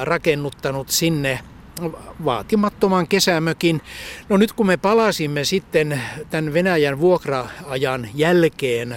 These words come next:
palasimme sinne. Minä tietysti ensimmäistä kertaa ja lapsen silmin sitä kaikkea katselin vuonna viisikymmentäkuusi, niin se oli, se oli hyvin masentavaa sen takia, että mökki oli lyöty laudoiksi ja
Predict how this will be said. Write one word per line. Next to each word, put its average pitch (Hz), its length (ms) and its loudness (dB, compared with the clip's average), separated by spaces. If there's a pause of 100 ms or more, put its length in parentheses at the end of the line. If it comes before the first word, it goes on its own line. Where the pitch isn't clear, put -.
(100)
palasimme 147 600 -2
sinne. 170 500 2 (720)
Minä 156 280 2
tietysti 131 400 0
ensimmäistä 147 500 0
kertaa 165 600 2
ja 151 100 2
lapsen 156 380 -2
silmin 156 420 0
sitä 139 280 -2
kaikkea 131 520 -2
katselin 156 640 0
vuonna 147 280 0
viisikymmentäkuusi, 147 1200 0
niin 139 220 -4
se 139 240 0
oli, 147 320 0 (720)
se - 120 -6
oli 151 120 2
hyvin 190 220 4
masentavaa 165 720 0
sen 165 200 0
takia, 160 300 2
että 156 340 -2
mökki 147 720 -6
oli 160 400 2
lyöty 156 400 4
laudoiksi 170 880 2
ja 151 360 -2